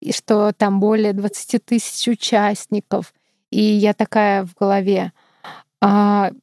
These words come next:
я в следующем году хочу принять участие», но я даже не знала, как. И я еще такая думала: «Почему я не знаю о таком мероприятии в Москве?» То есть, ну, у меня не было информации.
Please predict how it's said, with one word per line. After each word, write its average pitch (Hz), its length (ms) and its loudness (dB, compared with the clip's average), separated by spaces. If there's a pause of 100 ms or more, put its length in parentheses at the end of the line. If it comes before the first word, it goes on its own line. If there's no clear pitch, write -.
я 233 120 4
в - 40 -2
следующем 254 440 2
году 226 240 0
хочу 269 340 -4
принять 226 540 -2
участие», 214 560 -2
но 175 80 -4
я 196 60 0
даже 214 240 0
не 220 100 4
знала, 220 380 -2 (100)
как. 190 400 -2 (300)
И 208 60 0
я 214 100 2
еще - 180 -6
такая 208 260 -6
думала: 202 300 -4 (200)
«Почему 226 260 2
я 233 180 4
не 233 240 2
знаю 220 540 0
о 214 40 -4
таком 220 340 -4
мероприятии 214 720 -2
в 220 60 0
Москве?» 196 840 -2 (240)
То 214 60 0
есть, 214 160 -2
ну, 254 80 2
у 254 40 2
меня 240 180 4
не 247 220 2
было 220 260 -4
информации. 196 1000 -6